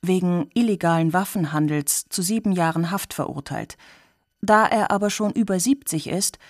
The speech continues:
darf er die Strafe im Hausarrest verbringen.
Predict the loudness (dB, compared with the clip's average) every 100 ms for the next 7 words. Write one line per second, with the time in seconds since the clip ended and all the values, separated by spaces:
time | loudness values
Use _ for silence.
0 | -20 _ 2 2 2 -4 -4 -4 0 2
1 | 2 0 -2 0 0 -2 -4 -6 -8 -8
2 | -8 -6 -6